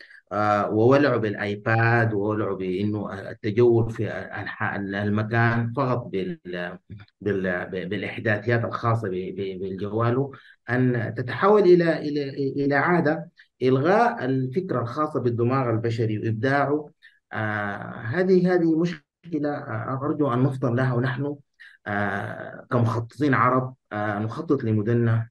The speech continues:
ال-، ال-، ال-، ال-، ال-، الذكية. آه، يعني أنا أحذر، آه، آه، من الإمكانية نفسها ال-،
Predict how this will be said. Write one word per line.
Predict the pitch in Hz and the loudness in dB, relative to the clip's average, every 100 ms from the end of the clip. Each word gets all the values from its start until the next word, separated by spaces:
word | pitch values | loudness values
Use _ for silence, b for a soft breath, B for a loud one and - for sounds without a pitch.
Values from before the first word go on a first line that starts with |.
| 90 | -10
ال-، | 90 90 | -10 -10
ال-، | 92 90 | -10 -10
ال-، | 92 92 | -10 -10
ال-، | 90 92 92 | -8 -10 -10
ال-، | 95 90 98 | -10 -10 -10
الذكية. | 95 92 92 82 - _ _ _ B B B _ | -10 -10 -10 -10 -12 _ _ _ B B B _
آه، | 101 98 98 95 92 92 92 92 - _ - 104 104 | -6 -4 -4 -4 -4 -4 -6 -8 -14 _ -10 -8 -4
يعني | 113 113 120 117 127 135 131 131 - - | -4 -2 0 2 4 2 0 -2 -4 -8
أنا | - - 151 175 - | -10 -4 2 2 0
أحذر، | - 196 165 196 - - - | 0 0 6 8 6 2 -8
آه، | 120 117 113 113 110 110 - 117 | -2 2 4 2 0 -4 -8 -4
آه، | 113 107 107 | -2 -2 -4
من | 120 123 | -2 0
الإمكانية | 120 120 131 127 143 151 185 202 208 - - - | 0 0 -2 0 2 6 8 8 4 -2 -10 -4
نفسها | 185 208 202 131 107 - | -2 -2 -4 -6 -6 -10
ال-، | 104 104 101 107 | -10 -10 -8 -8